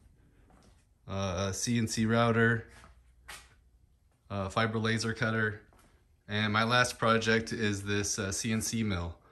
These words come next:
Um, as you can see here, um, I've just finished the project, but I have all these tools, um, in this tray that I want to get out of here, so when I'm,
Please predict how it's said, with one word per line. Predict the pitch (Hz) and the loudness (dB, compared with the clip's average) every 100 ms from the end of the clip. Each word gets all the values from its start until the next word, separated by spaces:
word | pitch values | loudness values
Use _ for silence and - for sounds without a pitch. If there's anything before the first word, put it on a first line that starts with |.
| - - - _ _ - | -20 -20 -20 _ _ -4
Um, | 101 101 104 104 - - | 0 2 2 0 -6 -6
as | 117 110 | -2 0
you | 117 | -2
can | 113 | -2
see | - 220 190 | 0 0 2
here, | 131 113 120 120 - | 4 4 4 0 -8
um, | 113 107 104 101 101 - 113 | -6 -4 -4 -6 -10 -12 -10
I've | 107 | -4
just | 156 - | -2 2
finished | 143 131 - | 6 6 4
the | 98 | 4
project, | 127 123 117 104 - | 6 6 4 0 2
but | 110 104 | 4 4
I | 110 | 4
have | 139 | 4
all | 143 | 4
these | 127 104 101 - _ _ - | 4 2 -2 -6 _ _ -6
tools, | 135 127 120 107 92 - - - - _ _ - | 4 6 8 6 2 -10 -20 -20 -20 _ _ -6
um, | 101 101 101 95 | -2 0 0 0
in | 110 | 2
this | 104 - | 2 0
tray | - - 113 113 110 | -4 0 4 4 2
that | 98 98 95 95 | 0 0 0 -2
I | 92 | -4
want | 98 110 | -2 -2
to | 98 | 0
get | 98 | 0
out | 95 95 | 2 0
of | - | -2
here, | 92 | -4
so | 90 98 | -4 -4
when | 95 | -4
I'm, | 92 92 | -4 -6